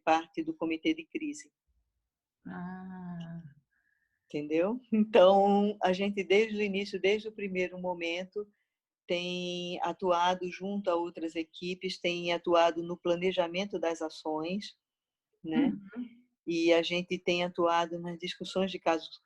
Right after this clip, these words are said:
Speaker 1: clínicos e a gente tem apoiado as equipes em algumas ações.
Speaker 2: Uhum.
Speaker 1: E aí aparece um doente, um caso, todo caso um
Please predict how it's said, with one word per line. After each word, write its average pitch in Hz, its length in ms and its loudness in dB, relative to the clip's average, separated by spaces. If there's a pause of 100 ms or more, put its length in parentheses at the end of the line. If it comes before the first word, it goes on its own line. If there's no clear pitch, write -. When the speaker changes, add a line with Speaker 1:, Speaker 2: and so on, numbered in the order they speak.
Speaker 1:
clínicos 185 640 0
e 190 40 0
a 175 60 2
gente 180 260 -6
tem 185 220 0
apoiado 180 560 0
as 175 140 -4
equipes 175 520 -8
em 170 100 -6
algumas 165 340 -8
ações. - 520 -8 (640)
Speaker 2:
Uhum. 226 140 0
Speaker 1:
E 185 100 8
aí 190 220 8
aparece 214 560 0
um 190 100 -6
doente, 202 800 -6
um 190 200 -6
caso, 180 720 0 (220)
todo 214 240 2
caso 185 380 4
um 180 120 -16